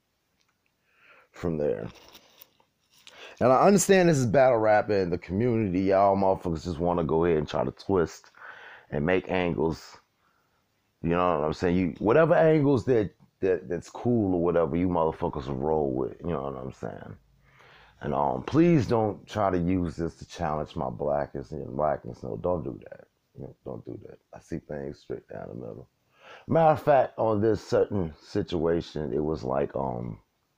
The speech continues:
<clears throat> every man has their own mind. Some people make mistakes, some people don't. I'm not gonna hold this shit over Caleb forever.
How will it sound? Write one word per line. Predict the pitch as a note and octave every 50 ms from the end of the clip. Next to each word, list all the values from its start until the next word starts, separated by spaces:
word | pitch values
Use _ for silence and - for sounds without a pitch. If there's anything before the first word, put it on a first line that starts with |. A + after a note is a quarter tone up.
| _ _ _ _ _ _ _ - - - - - - - - - - - - - - _ _ _ _ _ _ _ _ _ _ _ _ _ _ _ _ _ _ _ _
<clears throat> | - - A#2+ A#2+ A2+ A2 - - - - - - - - - - - - - - - - - _ _ _ _ _ _ _ _ _ _ _ _ _ _ _ _ _ _ _ _ _ _ _ _ _ _ _ _ _ _ _ _ _ _ _ _ _ _ _ - - - _ _ _ _
every | - G2 A2 A#2+ A#2
man | A#2+ A#2+ A#2 A2 A2 A2
has | G#2 G#2+ G2+ G2+ F#2 D#2+
their | F#2+ F#2+ E2+ F2+
own | F2 E2 D#2 D#2
mind. | D2+ D2 C2+ B1+ A#1+ A#1+ A1 - - _ _ _ _ _ _ _ _ _ _ _ _ _ _ _ _ _ _ _ _ _ _ _ _ _ _ _ _ _ _ _ _ _ _ _ _ _ _ _ _
Some | - D#2 D#2 -
people | - A2 F#2+ - F#2
make | G2 G#2 F#2+ - -
mistakes, | D#2 - - - G#2+ G#2+ G2+ F2+ - -
some | - F2 D2+ -
people | F2+ F#2 D#2+ - E2+
don't. | E2 - F#2 F#2 D#2+ A#1+ B1
I'm | E2 F2
not | G2+ G#2+ G2 -
gonna | - G2+ G2 F#2 F2 F2
hold | E2 C#2+ C2 F#2+ G#2 G2+ G2 F2+ -
this | F2 E2 - -
shit | - E2+ D2+
over | - E2+ E2 D#2 E2
Caleb | - - D#2 D2+ E2+ D#2+ - -
forever. | - C2 B1+ B1+ - D2+ B1